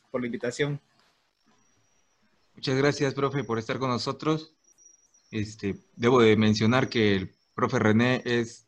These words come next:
Speaker 2: el supervisor de la supervisión en donde yo estoy trabajando ahorita, así es que es mi jefe. No, no es hacerle la barba, ni mucho menos, es aquí estar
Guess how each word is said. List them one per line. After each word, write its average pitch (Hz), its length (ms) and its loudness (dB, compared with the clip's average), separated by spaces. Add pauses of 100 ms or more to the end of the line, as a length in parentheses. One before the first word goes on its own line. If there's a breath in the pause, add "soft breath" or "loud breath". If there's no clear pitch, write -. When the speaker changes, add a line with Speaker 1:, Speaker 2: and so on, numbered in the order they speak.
(120)
Speaker 2:
el 104 160 -4
supervisor 104 560 -2
de 110 120 2
la 92 400 -2 (920)
supervisión 110 680 -2
en 110 80 2
donde 104 200 2
yo 113 60 4
estoy 110 180 -4
trabajando 107 480 -2
ahorita, 113 260 -4
así 117 140 -6
es 110 100 -8
que 113 120 -8
es 110 60 -6
mi 104 120 -4
jefe. 127 400 -8 (720)
No, 110 540 0
no 110 260 -2
es 110 160 -4
hacerle 107 420 -4
la 95 100 0
barba, 110 260 2
ni 98 80 -2
mucho 90 260 -8
menos, 113 300 -6
es 104 160 -10
aquí 98 260 -12
estar 101 360 -10